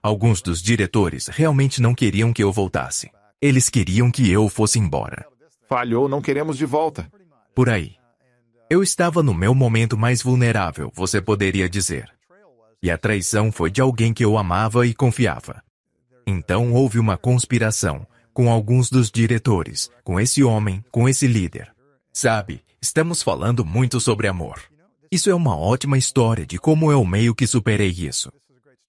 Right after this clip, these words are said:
Speaker 1: O conselho convocou essa reunião na Flórida, onde está toda a minha liderança. E o nome dele é Chris. Chris estava lá. O conselho estava lá. Meus outros membros da equipe executiva estavam lá.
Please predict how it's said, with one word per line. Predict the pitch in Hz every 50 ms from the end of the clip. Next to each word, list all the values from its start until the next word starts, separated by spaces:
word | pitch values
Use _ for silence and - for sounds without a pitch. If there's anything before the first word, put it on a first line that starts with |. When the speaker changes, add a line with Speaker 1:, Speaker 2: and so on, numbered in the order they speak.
| _ _ -
Speaker 1:
O | 139
conselho | 135 190 185 180 165 - 196 190 185 190
convocou | - 190 165 147 110 87 - - 110 117 123
essa | 123 120 - 120
reunião | 101 113 127 127 123 123 120 113 113 113
na | 113 110 107
Flórida, | 107 - 127 117 104 101 95 90 - - - - - _ _
onde | - 123 131 139 127 135
está | 123 - - 87 78
toda | - - 123 143 135 135 131
a |
minha | 127 127 127 127 117
liderança. | 113 113 110 107 113 104 95 73 - - - - - - _ _ _ _ _ _ _ _ _ _ _ _ _ -
E | 117 110
o | 95
nome | 78 78 85 104 123 143 143
dele | 123 123 127 123 120 123
é | 123
Chris. | - - - 113 98 - - - - - - _ _ _ _ _ _ _ _ _ _ _ _
Chris | - 151 139 143 143 139 - - - -
estava | 135 - - 127 113 104 110
lá. | 107 92 71 - - - _ _ _ _ _ _ _ -
O | 160 143
conselho | - 190 180 180 170 - 175 160 156 151 151 151
estava | 139 - 135 120 117 120
lá. | 107 82 64 - - - _ _ _ _ _ _ _ _ _ _ _ _ _ -
Meus | 123 123 104 82 - 110
outros | 120 131 127 - 131 135 - -
membros | 139 123 120 123 117 - 104 -
da | 110 107
equipe | 113 107 - - 107 -
executiva | 90 73 - 87 - - 139 - - 127 110 117 120
estavam | 110 - 120 107 101 113 107
lá. | 101 82 60 - -